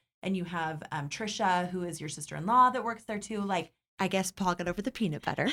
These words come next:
Speaker 2: <laughs>
Speaker 1: <laughs>
Speaker 2: and allowed Trisha to come work for Brad.
Speaker 1: And it's so cool, like, to just to think of everything that you guys have been through, and that now you are c-, like, this great pillar in the family that is, like,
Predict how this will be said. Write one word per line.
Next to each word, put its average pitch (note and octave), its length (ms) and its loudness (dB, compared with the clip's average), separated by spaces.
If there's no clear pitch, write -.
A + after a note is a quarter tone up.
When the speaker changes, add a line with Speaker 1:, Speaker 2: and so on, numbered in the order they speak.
Speaker 2:
<laughs> - 140 -10
Speaker 1:
<laughs> - 0 -
Speaker 2:
and G4+ 600 12
allowed A#3 300 12
Trisha B3 520 6
to - 160 -2
come B3 340 2
work A3 200 8
for B3+ 240 2
Brad. F3+ 460 8
Speaker 1:
And E4 100 4
it's E4+ 220 6
so E4+ 160 8
cool, F#4+ 260 6
like, D4 220 6
to C#4 120 -6
just C#4+ 220 -4
to C4+ 100 2
think C4+ 220 -4
of G#3+ 240 -2
everything B3 400 0
that G#3 100 -4
you - 80 -10
guys G3 200 -2
have F#3 100 -10
been F#3 240 0
through, F3+ 320 0
and F3 400 -4
that G3 200 0
now G#3 260 4
you A3 200 -2
are F#3+ 180 2
c-, - 140 -10
like, F3+ 200 -2
this F#3+ 200 -4
great F3+ 260 -2
pillar G3 380 -2
in F#3+ 180 -2
the F#3 60 -4
family G3+ 480 -2
that E3+ 300 -4
is, F3 160 -8
like, E3 340 -2